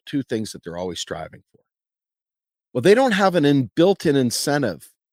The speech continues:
to make this all work for you. They don't, not if you leave it to their,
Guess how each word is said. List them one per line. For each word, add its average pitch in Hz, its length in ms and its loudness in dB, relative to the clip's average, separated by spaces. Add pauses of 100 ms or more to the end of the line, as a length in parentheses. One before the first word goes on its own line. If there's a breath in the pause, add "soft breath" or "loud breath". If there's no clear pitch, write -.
(540)
to 147 160 -4
make 147 340 0
this 139 300 -2
all 120 260 0
work 143 320 -4
for - 180 -14
you. 78 200 -14 (100)
They 131 100 -2
don't, 175 260 -2 (100)
not 147 260 0
if - 120 -12
you 143 100 -2
leave 139 260 -2
it - 100 -12
to 131 120 -12
their, 120 260 -4